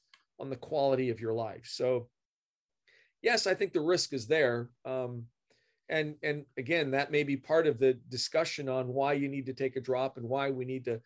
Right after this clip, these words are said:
kind of continue to watch you. Um, you know, twice a year, three times a year, depending on, on, you know, how,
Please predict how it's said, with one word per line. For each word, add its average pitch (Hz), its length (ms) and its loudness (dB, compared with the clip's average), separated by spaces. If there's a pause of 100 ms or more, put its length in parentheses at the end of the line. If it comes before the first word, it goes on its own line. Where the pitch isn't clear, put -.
(260)
kind 156 120 -4
of 139 80 -4
continue 135 460 -2
to 131 80 2
watch 135 460 0
you. 123 260 -4 (520)
Um, 123 380 -2 (380)
you 123 60 -4
know, 131 160 -4
twice 143 320 0
a 139 80 0
year, 135 180 4
three 139 220 -4
times 131 320 -4
a - 20 -6
year, 131 160 2
depending 139 400 -4
on, 123 240 -6 (160)
on, 123 220 -10 (100)
you 131 140 -10
know, 117 240 -8 (500)
how, 127 240 -2